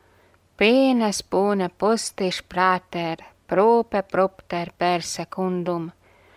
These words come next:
supra versus ultra trans. Ezek a prepozíciók akkuzatívusszal állnak. Ebből látható, apu, hogy teljesen el vagyok merülve a munkában. Bármi erős is a kísértés, hogy másra gondoljak.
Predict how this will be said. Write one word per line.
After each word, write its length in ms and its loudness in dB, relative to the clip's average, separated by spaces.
supra 580 2
versus 800 0
ultra 540 -2
trans. 760 -6
Ezek 300 0
a 60 2
prepozíciók 1120 -4
akkuzatívusszal 1120 -8
állnak. 520 -6
Ebből 360 6
látható, 580 4
apu, 240 2
hogy 220 2
teljesen 640 2
el 180 0
vagyok 320 -2
merülve 420 -2
a 60 0
munkában. 840 -2
Bármi 440 0
erős 340 -4
is 140 -6
a 80 -8
kísértés, 720 -8
hogy 120 -6
másra 460 -6
gondoljak. 720 -10